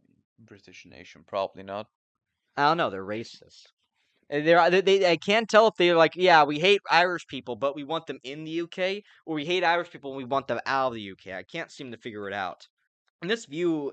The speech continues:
Speaker 2: of this kind of, like, more communalized future,
Speaker 1: Mm-hmm.
Speaker 2: uh, they view that the British people would be, uh, armed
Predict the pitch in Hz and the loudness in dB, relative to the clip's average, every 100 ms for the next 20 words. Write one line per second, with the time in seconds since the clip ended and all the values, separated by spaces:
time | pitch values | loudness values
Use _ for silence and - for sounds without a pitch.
0 | - 127 123 - 127 117 - 123 127 - | -6 -8 -8 -8 -8 -8 -8 -6 -6 -6
1 | 117 151 214 135 104 95 - 90 - 98 | -6 0 2 2 2 -4 -12 -16 -14 -18
2 | - _ 110 117 107 120 120 131 113 120 | -18 _ -20 -20 -10 -8 -8 -10 -12 -12
3 | 131 127 131 123 135 131 123 120 147 127 | -10 -10 -12 -12 -12 -12 -16 -16 -14 -14
4 | 113 120 127 131 _ _ _ _ _ _ | -14 -12 -14 -16 _ _ _ _ _ _
5 | - 107 - 135 147 156 165 160 | -12 -10 -8 -6 -6 -6 -8 -10